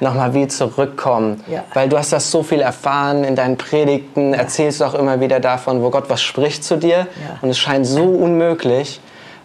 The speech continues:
Speaker 1: Ähm, und grad auch, wo viele in, in deinem Alter sagen, „Ach, wie kann Gott mich denn noch gebrauchen?“ Ich hätt, ich würd mich so freuen, wenn du ermutigende Worte einmal sprichst zu deiner Generation und vielleicht auch einmal zu meiner Generation.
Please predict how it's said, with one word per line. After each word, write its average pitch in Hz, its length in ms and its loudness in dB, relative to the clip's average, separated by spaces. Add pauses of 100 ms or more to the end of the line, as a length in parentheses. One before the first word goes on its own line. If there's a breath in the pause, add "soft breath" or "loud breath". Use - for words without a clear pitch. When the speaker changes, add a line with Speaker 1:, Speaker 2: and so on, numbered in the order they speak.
(160)
Speaker 1:
Ähm, 139 500 0 (720)
und 160 180 2
grad 165 220 0
auch, 165 200 2
wo 165 60 2
viele 170 480 2
in, 156 300 0
in 156 140 0
deinem 156 200 2
Alter 156 320 0
sagen, 143 240 -2
„Ach, 139 220 -2
wie 165 80 2
kann 147 220 0
Gott 143 180 0
mich 139 160 -2
denn 135 100 0
noch 127 220 -4 (260)
gebrauchen?“ 127 800 0 (720 loud breath)
Ich - 140 -6
hätt, 170 80 2 (120)
ich - 120 -4
würd 175 100 2
mich 180 120 2
so 185 120 2
freuen, 170 280 0
wenn 160 120 4
du 147 80 2
ermutigende 156 640 0
Worte 147 320 0
einmal 139 180 0
sprichst 143 480 -4
zu 139 120 0
deiner 143 400 2
Generation 190 760 0 (200)
und 135 120 -4
vielleicht 156 360 0
auch 151 100 -2
einmal 156 260 0
zu 151 160 -4
meiner 143 340 0
Generation. 113 760 -2